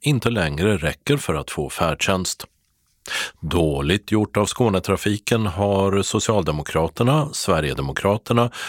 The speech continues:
och Miljöpartiet i Region Skånes kollektivtrafiknämnd sagt och krävt att politikerna skulle avgöra en så viktig fråga.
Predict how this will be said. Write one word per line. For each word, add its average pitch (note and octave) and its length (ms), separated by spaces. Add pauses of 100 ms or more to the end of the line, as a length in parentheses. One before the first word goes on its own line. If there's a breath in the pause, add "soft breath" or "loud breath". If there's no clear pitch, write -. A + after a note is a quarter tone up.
(140 loud breath)
och D3 160
Miljöpartiet A#2 1040
i G2+ 80
Region G2 460
Skånes D#2 500
kollektivtrafiknämnd F2+ 1400
sagt - 500 (460 loud breath)
och D3+ 320
krävt G2 400
att - 160
politikerna F2+ 680
skulle F#2 300
avgöra C#2+ 640 (180)
en C#2+ 260
så D2 280
viktig C#2+ 360
fråga. E2+ 480